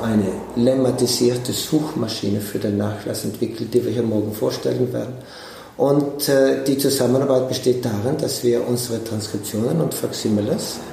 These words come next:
München geben, äh, schon auf eine Art,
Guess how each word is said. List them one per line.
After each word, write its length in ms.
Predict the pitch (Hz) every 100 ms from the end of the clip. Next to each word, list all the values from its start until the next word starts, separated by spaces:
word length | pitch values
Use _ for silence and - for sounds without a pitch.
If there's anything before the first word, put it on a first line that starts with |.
| 127
München 380 | 135 - 165 147
geben, 300 | 143 139 214 - - - - - - -
äh, 480 | 127 127 135 139 -
schon 240 | - 151
auf 240 | 135 - 131
eine 400 | 135 131 123 120 120 - 139 - -
Art, 300 | 123 135 -